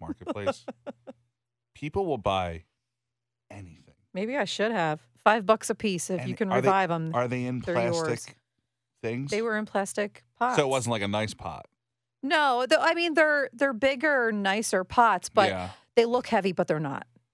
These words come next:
Speaker 2: You know,
Speaker 1: So
Speaker 2: like,
Speaker 1: you threw
Speaker 2: it's,
Speaker 1: the
Speaker 2: it's
Speaker 1: pots
Speaker 2: the Home
Speaker 1: out.
Speaker 2: Depot fake out.
Speaker 1: Oh, so you threw the pots out.
Speaker 2: I threw the plants out. I kept the pots.
Speaker 1: Okay.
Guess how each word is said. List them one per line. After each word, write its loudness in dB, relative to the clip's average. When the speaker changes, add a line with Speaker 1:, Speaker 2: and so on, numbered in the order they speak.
Speaker 2:
You -2
know, 0
Speaker 1:
So -2
Speaker 2:
like, 2
Speaker 1:
you 0
threw 0
Speaker 2:
it's, 0
Speaker 1:
the -6
Speaker 2:
it's 6
Speaker 1:
pots 2
Speaker 2:
the 8
Home 2
Speaker 1:
out. -4
Speaker 2:
Depot 4
fake -2
out. -2
Speaker 1:
Oh, 0
so -8
you -2
threw -4
the -6
pots -4
out. -12
Speaker 2:
I 0
threw -4
the 0
plants 0
out. 2
I -2
kept -2
the -8
pots. -4
Speaker 1:
Okay. -8